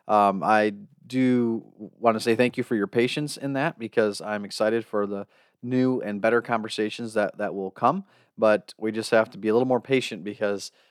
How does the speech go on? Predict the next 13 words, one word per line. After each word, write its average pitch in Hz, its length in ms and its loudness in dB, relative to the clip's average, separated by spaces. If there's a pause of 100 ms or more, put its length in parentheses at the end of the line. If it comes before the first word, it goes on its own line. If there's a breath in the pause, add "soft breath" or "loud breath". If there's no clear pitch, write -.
(120)
uh, 101 160 0
some 120 160 -6
other 120 100 6
people's 107 300 -2
schedules, 113 500 2 (480 soft breath)
uh, 107 80 2
we 113 140 2
just 110 220 -4
had 110 200 6
to 110 140 0
work 117 240 2
around. 92 320 -6
So 95 260 -4